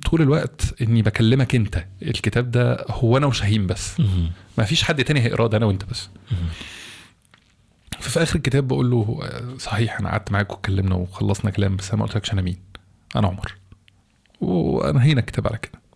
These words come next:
Speaker 1: فكان الهدف إنه، لا، أنا عايز الناس تريليت فعلًا، إنه في جزء من الكتاب، طبعًا الواحد لا يحدث ب-، ب-، بالسوء، يعني ما لهاش لازمة الناس تعرف الحكم بيعمل إيه، ولكن في من الكتاب حاجات، آه، شخصية.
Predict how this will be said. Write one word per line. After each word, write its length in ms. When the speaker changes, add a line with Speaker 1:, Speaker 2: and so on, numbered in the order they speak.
Speaker 1:
فكان 460
الهدف 400
إنه، 380
لا، 180
أنا 80
عايز 260
الناس 240
تريليت 420
فعلًا، 300
إنه 180
في 160
جزء 300
من 80
الكتاب، 260
طبعًا 220
الواحد 280
لا 80
يحدث 540
ب-، 220
ب-، 60
بالسوء، 380
يعني 300
ما 160
لهاش 180
لازمة 180
الناس 180
تعرف 280
الحكم 320
بيعمل 240
إيه، 140
ولكن 320
في 240
من 180
الكتاب 520
حاجات، 420
آه، 340
شخصية. 380